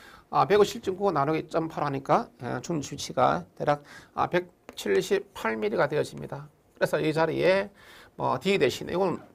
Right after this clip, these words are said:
일 단 배치이기 때문에, 일 단 배치이기 때문에 디티하고 D는 같다. 그래서 D가 사백오십. 그래서 이때 점 공공삼에다가, 자, 이것이 C가 백칠십팔에다가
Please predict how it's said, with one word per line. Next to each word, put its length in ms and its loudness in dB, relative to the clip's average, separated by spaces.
일 200 4
단 160 6
배치이기 320 -2
때문에, 400 -4
일 180 -2
단 220 -2
배치이기 340 -6
때문에 360 0
디티하고 600 0
D는 220 -6
같다. 560 -4
그래서 400 0
D가 480 2
사백오십. 1000 -2
그래서 140 -6
이때 500 -2
점 380 2
공공삼에다가, 1300 -4
자, 100 -10
이것이 420 -2
C가 460 2
백칠십팔에다가 1120 -4